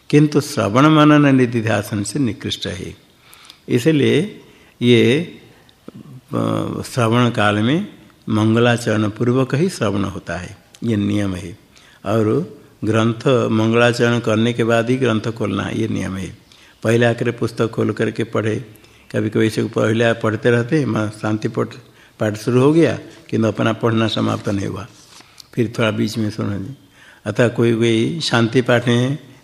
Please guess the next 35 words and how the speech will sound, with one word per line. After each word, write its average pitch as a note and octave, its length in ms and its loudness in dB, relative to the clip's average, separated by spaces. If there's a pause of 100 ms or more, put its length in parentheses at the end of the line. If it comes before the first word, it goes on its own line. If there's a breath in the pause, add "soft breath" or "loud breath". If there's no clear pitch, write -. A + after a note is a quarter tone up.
(140)
समझते A#2+ 420 0
हैं B2+ 120 -2
कि B2 60 -4
शांति A#2 320 -2
पाठ B2 260 0
होता B2 220 0
रहेगा, B2 240 0
बाद A#2 240 0
में A#2 200 -2
जाएंगे। A2+ 380 -4 (540 loud breath)
जैसे A2 240 2
कि G#2 60 -4
शांति A2+ 380 -2
पाठ A2+ 400 -2 (600 soft breath)
श्रवण A2+ 380 0
के G#2+ 120 -4
अंतर्गत G#2+ 540 -2
नहीं, G2+ 360 -4 (380)
ऐसा G2+ 260 -4
नहीं। A#2+ 260 -4 (600 soft breath)
शांति A2+ 400 2
पाठ D3 260 -2
श्रवण C3 460 2
के C3 120 0
अंतर्गत B2 560 0 (680 loud breath)
और G#2+ 100 -2
अवश्य B2+ 520 0
ही G#2 260 -2
शांति G#2+ 400 -2
पाठ A#2 300 -2
के B2+ 120 -4
पूर्व C3+ 380 -4
उपस्थित G#2+ 500 -4
हो, G#2+ 360 -4 (240)
ये A2+ 400 -2